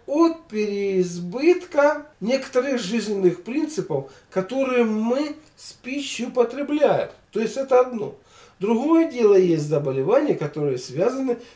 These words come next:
с наличием какой-то вредной микрофлоры, бактериальной, грибковой, там, вируса.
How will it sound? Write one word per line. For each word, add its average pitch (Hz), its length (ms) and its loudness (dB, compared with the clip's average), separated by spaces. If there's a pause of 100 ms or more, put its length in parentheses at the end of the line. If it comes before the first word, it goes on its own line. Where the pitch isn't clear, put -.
с - 120 -20
наличием 151 720 -2
какой-то 190 840 -4 (320)
вредной 143 1000 -2
микрофлоры, 233 1300 -2 (240)
бактериальной, 240 960 -2
грибковой, 208 640 -4
там, 220 260 -6
вируса. 202 760 -10